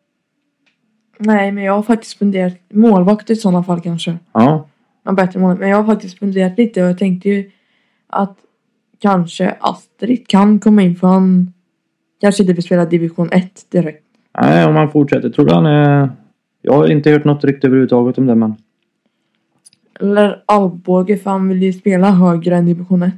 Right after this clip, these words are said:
Speaker 1: sa han ju.
Speaker 2: Ja, eh, båda de två spelar i Akropolis som Skövde A I K slog ut i kvalet.
Speaker 1: Ja, det är roligt. Nu tar vi upp lite mer Skövde A I K här då, men att så många har gått i så här proffsklubbar eller vad man ska säga.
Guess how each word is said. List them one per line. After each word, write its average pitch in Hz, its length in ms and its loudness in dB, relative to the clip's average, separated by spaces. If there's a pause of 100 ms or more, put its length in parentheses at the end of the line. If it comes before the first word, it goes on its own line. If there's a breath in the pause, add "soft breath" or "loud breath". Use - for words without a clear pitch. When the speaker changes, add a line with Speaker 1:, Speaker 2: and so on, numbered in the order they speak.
Speaker 1:
sa - 160 -16
han 160 100 -14
ju. 180 120 -20 (300)
Speaker 2:
Ja, 135 400 2 (340)
eh, 120 300 2
båda 123 300 2
de 131 120 2
två 127 120 0
spelar 120 220 2
i 120 40 4
Akropolis 117 600 0
som 120 260 2 (540 soft breath)
Skövde 101 320 2
A 104 180 2
I 98 40 -2
K - 340 0 (140)
slog 123 240 2
ut 117 120 2
i 123 60 6
kvalet. 120 500 2 (300 soft breath)
Speaker 1:
Ja, - 120 -4
det 196 140 4
är 208 140 4
roligt. 190 400 0 (260)
Nu 208 440 4
tar 202 180 0
vi 202 60 4
upp 190 120 0
lite 185 180 0
mer 180 240 2
Skövde 180 260 -2
A 175 60 2
I 170 40 0
K 185 100 -2
här 190 120 2
då, 170 120 2
men 180 220 4
att 180 280 0
så 185 80 2
många 185 260 4
har 180 160 4
gått 202 340 0
i 226 100 4
så 220 100 0
här 190 180 0 (540 soft breath)
proffsklubbar 185 920 0
eller 175 160 0
vad 170 140 -6
man 170 120 -8
ska 175 100 -14
säga. 175 300 -2